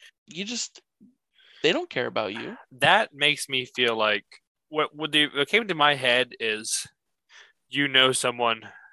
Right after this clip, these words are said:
Speaker 2: who brings an inmate, like, a chocolate bar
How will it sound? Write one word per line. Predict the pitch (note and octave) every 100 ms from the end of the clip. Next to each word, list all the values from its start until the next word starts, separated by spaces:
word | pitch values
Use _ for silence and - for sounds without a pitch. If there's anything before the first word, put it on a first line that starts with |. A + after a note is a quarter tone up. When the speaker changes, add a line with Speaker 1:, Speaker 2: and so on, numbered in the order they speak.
| _ _ _ -
Speaker 2:
who | B2
brings | A2 A#2 A2 G#2+ G#2+
an | G#2+ G#2
inmate, | A2 G#2+ G#2 G2+
like, | G2 G2+
a | -
chocolate | - G#2+ - - -
bar | F#2+ F#2 A2